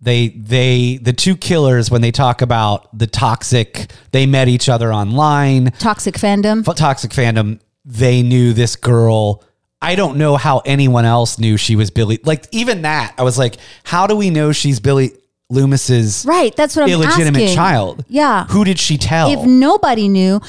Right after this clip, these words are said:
Speaker 2: like, if it were on the Reddit pages and all that stuff, then how did the little sister not
Speaker 1: Right,
Speaker 2: even
Speaker 1: exactly.
Speaker 2: suspect?
Speaker 1: It's like
Speaker 2: Or anybody.
Speaker 1: Or maybe, I guess, the little sister then maybe told her friend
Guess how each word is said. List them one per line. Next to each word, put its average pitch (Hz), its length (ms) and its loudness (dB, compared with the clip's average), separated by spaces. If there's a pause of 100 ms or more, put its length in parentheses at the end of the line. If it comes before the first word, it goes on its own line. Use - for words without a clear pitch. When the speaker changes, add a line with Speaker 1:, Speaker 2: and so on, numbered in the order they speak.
(140)
Speaker 2:
like, 269 200 -2
if 285 140 0
it 339 140 0
were 359 280 2
on 247 160 2
the 226 80 2
Reddit 233 460 -2
pages 190 360 0
and 190 120 2
all 185 100 2
that 180 200 -2
stuff, 196 260 -2 (260)
then 254 160 2
how 330 300 0
did 349 260 -2 (200)
the 254 140 0
little 294 240 -2
sister - 520 -2
not 226 100 0
Speaker 1:
Right, - 200 -2
Speaker 2:
even 247 240 0
Speaker 1:
exactly. 160 520 -2
Speaker 2:
suspect? 185 480 -2
Speaker 1:
It's 143 200 -2
like 147 160 2
Speaker 2:
Or 254 200 2
anybody. 190 680 -2
Speaker 1:
Or 185 100 2
maybe, 185 400 0
I 175 60 -2
guess, 160 220 -4
the 160 100 0
little 147 220 2
sister 147 480 0
then 143 200 -2
maybe 131 300 -2
told 117 460 -2
her 113 160 2
friend 104 600 -4